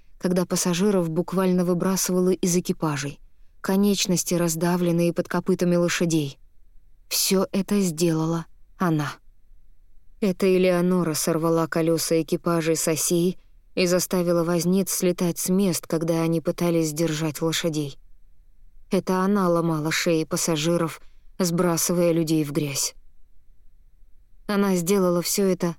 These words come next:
одним только словом. Все это случилось по ее вине.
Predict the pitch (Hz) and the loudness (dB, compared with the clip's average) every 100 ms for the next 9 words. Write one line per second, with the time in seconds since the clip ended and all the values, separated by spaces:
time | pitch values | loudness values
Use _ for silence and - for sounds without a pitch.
0 | - 185 170 175 190 214 208 - 220 190 | -2 0 2 2 4 4 0 -2 0 0
1 | - 185 - 202 190 156 156 139 - - | 0 -2 0 2 2 2 -2 -8 -14 -20
2 | - - - - - - - 185 170 165 | -20 -20 -20 -20 -10 -4 0 2 2 0
3 | 160 - 170 - 185 175 156 - - - | -2 0 0 2 2 2 0 -4 -12 -20
4 | - - 190 185 190 170 170 165 170 160 | -18 0 2 4 4 4 2 2 0 0
5 | 143 | -4